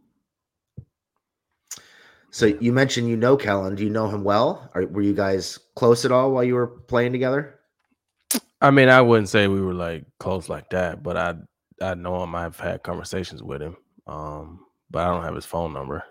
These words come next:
Speaker 2: I think that,
Speaker 1: <laughs>
Speaker 2: I think that's kinda, in, in today's world, that's kinda how I, uh, judge closeness.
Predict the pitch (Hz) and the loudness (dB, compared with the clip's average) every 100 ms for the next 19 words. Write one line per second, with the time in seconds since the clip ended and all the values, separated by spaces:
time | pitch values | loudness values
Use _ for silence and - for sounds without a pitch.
0 | _ _ - - - - 165 - - - | _ _ -20 -6 -6 -4 -6 -4 -6 -6
1 | - - - - 90 92 98 - - 98 | -10 -12 -10 -6 -2 2 2 2 2 2
2 | 92 87 - _ _ _ _ _ _ _ | 0 -6 -12 _ _ _ _ _ _ _
3 | 104 104 - 110 98 107 127 127 110 104 | -2 -2 0 0 0 6 8 10 6 4
4 | 107 101 110 107 - 107 101 101 98 98 | 6 6 4 4 4 4 4 4 4 4
5 | 98 98 95 92 90 90 92 _ _ _ | 2 0 -2 -2 -4 -6 -10 _ _ _
6 | _ _ _ _ _ 104 98 104 98 92 | _ _ _ _ _ -8 0 2 2 -2
7 | - - _ - 131 113 - - 90 82 | -6 -14 _ -2 4 4 4 -6 -10 -12
8 | - | -14